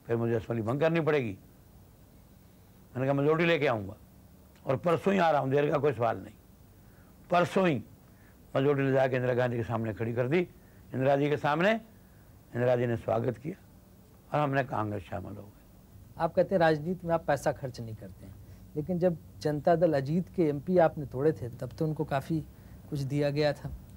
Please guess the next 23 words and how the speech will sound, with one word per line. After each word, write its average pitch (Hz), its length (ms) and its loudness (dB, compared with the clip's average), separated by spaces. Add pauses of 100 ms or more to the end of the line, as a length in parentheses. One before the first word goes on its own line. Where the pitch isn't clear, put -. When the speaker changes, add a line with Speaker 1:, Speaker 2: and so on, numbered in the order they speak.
(280)
Speaker 2:
और 135 120 0
ऐन 147 140 2
मौके 147 300 0
पे 143 100 -4
तोड़ 143 220 -2
के 143 120 -2
आप 143 180 -2
लाए 139 180 0
थे, 139 120 -4
आपका 135 260 0
भी 147 80 2
इसमें 147 240 -4
पूरा 151 240 0
हाथ 127 120 0
Speaker 1:
नहीं, 143 200 4
Speaker 2:
था। 151 40 4
Speaker 1:
नहीं, 180 160 4
हमारा 135 400 4
बातचीत 151 400 2
करने 165 280 2
में 151 120 4
हाथ 127 140 4
है, - 300 -6